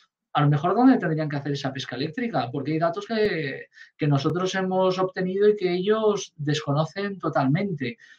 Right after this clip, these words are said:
y son datos sorprendentes, y que nos invitan a nosotros a ir a pescar esos lugares, ¿eh?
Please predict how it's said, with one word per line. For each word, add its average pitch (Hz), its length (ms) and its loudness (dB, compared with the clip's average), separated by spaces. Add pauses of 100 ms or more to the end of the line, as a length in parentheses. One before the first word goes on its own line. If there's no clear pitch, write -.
(120)
y 147 120 4
son 165 200 4
datos 175 280 4
sorprendentes, 175 720 0
y 147 80 2
que 143 120 2
nos 143 180 4
invitan 185 400 2
a 196 60 4
nosotros 202 420 -2
a 180 40 2
ir 165 100 2
a 156 80 0
pescar 143 280 -2
esos 127 240 -8
lugares, - 520 -2
¿eh? 175 160 -8